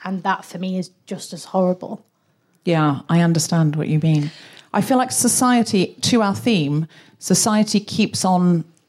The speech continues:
Speaker 2: learning the same lessons again, and it feels like when we get round and it comes out of living memory, it's like we have to start again. But hopefully we are starting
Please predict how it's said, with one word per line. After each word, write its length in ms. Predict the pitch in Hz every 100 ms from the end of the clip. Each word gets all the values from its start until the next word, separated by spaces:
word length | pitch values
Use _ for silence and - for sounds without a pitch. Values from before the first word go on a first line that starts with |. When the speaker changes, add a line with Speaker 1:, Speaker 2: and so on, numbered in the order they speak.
| -
Speaker 2:
learning 400 | 180 196 190 190
the 60 | 175
same 220 | 202 185
lessons 320 | 180 - 170
again, 320 | 170 175 165 -
and 80 | 175
it 100 | 160
feels 340 | - 196 190
like 260 | 190 165 - - - _
when 240 | - 202 220
we 100 | 226
get 180 | 208 -
round 260 | 190 180
and 100 | 165
it 80 | 165
comes 260 | - 185 175
out 80 |
of 100 | 165
living 240 | 170 170 170
memory, 560 | 170 175 147 131 - -
it's 180 | 165
like 140 | 170 151
we 100 | 165
have 120 | 170
to 80 | -
start 200 | - 165
again. 460 | 160 165 147 151 - - _
But 120 | 202
hopefully 440 | - 247 - - 220
we 160 | 208 -
are 240 | 196 202
starting 720 | - - 175 170 170 160 160